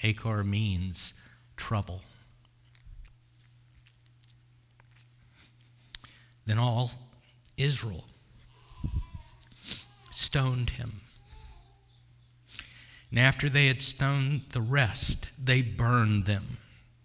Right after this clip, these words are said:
Over Achan they heaped up a large pile of rocks, which remains to this day. Whenever you hear that expression, that means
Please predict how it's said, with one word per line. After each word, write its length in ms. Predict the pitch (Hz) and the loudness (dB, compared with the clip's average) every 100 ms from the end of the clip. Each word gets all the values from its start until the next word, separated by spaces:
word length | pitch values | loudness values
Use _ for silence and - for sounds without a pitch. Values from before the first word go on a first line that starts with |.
| - - _ _ - - - - _ _ _ _ _ | -20 -20 _ _ -20 -20 -20 -20 _ _ _ _ _
Over 300 | 123 131 120 | 0 2 2
Achan 480 | 110 135 131 143 123 | 2 2 2 2 2
they 140 | 107 104 | 2 0
heaped 460 | - 135 123 - | 0 0 -2 -4
up 200 | 117 - | -6 -4
a 40 | 101 | -2
large 560 | 110 117 120 117 - | 0 2 2 0 -6
pile 440 | - 120 117 110 107 | -4 0 0 0 -2
of 160 | 101 | -4
rocks, 580 | 101 98 95 - - - - - - - - | -4 -4 -6 -6 -6 -6 -10 -20 -20 -20 -6
which 260 | 113 113 123 | -2 0 0
remains 520 | 113 117 127 123 - | 2 2 2 0 -2
to 140 | - | -2
this 260 | 110 110 - | 2 0 0
day. 420 | 110 101 87 95 - - - - - - - | 0 0 0 -4 -10 -20 -20 -20 -20 -20 -10
Whenever 280 | 113 113 123 | 0 0 2
you 160 | 117 113 | 2 2
hear 240 | 127 113 | 2 0
that 240 | 107 104 | 2 0
expression, 880 | 95 - - 110 104 - 95 101 107 101 | -2 -6 -4 -2 0 -2 -6 -8 -10 -6
that 200 | 107 113 | -6 -2
means 400 | 110 107 95 | -2 -2 -4